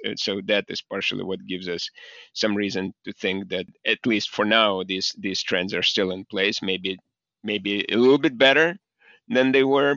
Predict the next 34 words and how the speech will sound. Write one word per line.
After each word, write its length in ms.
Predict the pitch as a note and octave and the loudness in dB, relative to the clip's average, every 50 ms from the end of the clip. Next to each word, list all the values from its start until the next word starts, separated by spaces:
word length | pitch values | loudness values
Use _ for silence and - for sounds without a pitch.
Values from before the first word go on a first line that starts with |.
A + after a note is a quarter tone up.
| C3 - | 0 0
but 180 | G#2 G2+ - | -2 -2 -2
still, 560 | - - - A#2 A2+ A2 G#2+ G#2 G#2 G2+ - - F#2+ | -2 -2 2 4 4 4 4 4 2 -2 -4 -4 -2
uh, 440 | G#2+ G2+ G2 G2+ G2+ G2+ G2 G2 F#2+ F#2 F2+ - - | 0 0 2 2 0 0 -2 -2 -2 -4 -6 -6 -6
s-, 200 | F2+ - - - - | -6 -6 -6 -6 -8
s-, 220 | - - - - - - | -10 -10 -10 -10 -10 -8
certainly 640 | - - - - A#2+ G#2+ G2+ G2+ G2+ F#2+ F#2 F2 - - _ _ - | -6 -2 0 2 2 2 0 -2 -4 -4 -6 -8 -12 -20 _ _ -6
Sun 260 | - - G#2+ G#2 G#2 | -4 -2 0 0 0
Belt 240 | G2 G2 F#2+ F#2+ F#2+ | 0 -2 -2 -2 -2
is 140 | F2+ - - | -4 -6 -4
still 240 | - - G2+ G2 G2+ | -2 -2 -2 -2 -2
continuing 640 | - A2 F#2+ F#2 - G2 G2 G2 F#2+ F#2+ F#2 F#2+ G2 - | -4 -6 -6 -4 -4 -2 -2 -2 -2 -2 -4 -6 -8 -8
to, 440 | - F2+ F2+ F2+ F2+ F2+ F#2 F#2 - - | -8 -6 -6 -6 -6 -6 -6 -8 -8 -8
uh, 120 | F#2 G2+ G#2 | -8 -8 -8
to 80 | - G#2 | -8 -6
benefit 460 | F2+ F#2+ G2+ G#2 G#2+ G2+ - A#2 A2+ | -2 0 0 0 0 -2 -4 -4 -6
from 180 | - - A#2 A#2 | -4 -4 -2 -2
the, 180 | A#2 B2 - | 0 -2 -2
uh, 360 | - G#2 G#2 G2 - - G2+ A2 | -2 -6 -8 -10 -10 -8 -8 -8
uh, 60 | D#2+ D#2+ - - - | -8 -8 -12 -14 -12
from, 300 | - - G#2+ G#2 G#2 - - - G2 - | -8 -6 -4 -4 -4 -6 -8 -10 -10 -8
from 220 | - A2+ G#2+ G#2 | -6 -4 -4 -2
those 240 | G2+ G#2 G#2+ G#2 F#2+ | 0 0 0 0 0
domestic 480 | F#2 A2 G#2+ G#2 G#2 - - A#2 - - | -2 0 0 2 0 0 -2 -4 -4 -2
migration 540 | G#2+ G#2+ G2+ G#2+ G#2 G#2 - - A2 A#2 | -4 -2 0 0 0 2 2 0 0 -2
patterns. 360 | - G#2 A2 A2 A2 A2 A2+ - - - - - - - - - _ _ _ - | -4 -4 -2 -2 -2 -4 -4 -8 -12 -16 -16 -16 -16 -16 -18 -20 _ _ _ 0
But 200 | G#2+ G#2 - - | 0 0 0 2
places 440 | A#2+ B2+ B2+ B2 - A#2 A#2 A2+ | 4 4 6 6 4 2 0 0
like 180 | A2 G#2+ G#2+ G2+ | 2 2 2 0
Boston, 720 | - - G#2 G2+ G#2 - - - G2+ G2+ G2 F#2+ F#2+ - - _ _ _ _ - | -2 -2 0 0 0 0 -2 -2 -2 -2 -2 -2 -4 -6 -10 _ _ _ _ -6
uh, 240 | G#2+ G2 F#2 - - - | -4 -2 -2 -2 -2 0
are 100 | G#2 G2 | 0 0
stabilizing, 760 | - - - A2 G2+ F#2+ G2+ G#2 G2 F#2+ F#2+ F#2+ G2+ F#2+ G2 | 2 2 2 2 2 2 0 0 0 0 0 0 -2 -2 -4
and 100 | F#2+ F#2+ | -2 -2
that's, 420 | F#2 F#2 F2+ - - - - - | -2 -4 -4 -4 -6 -6 -8 -8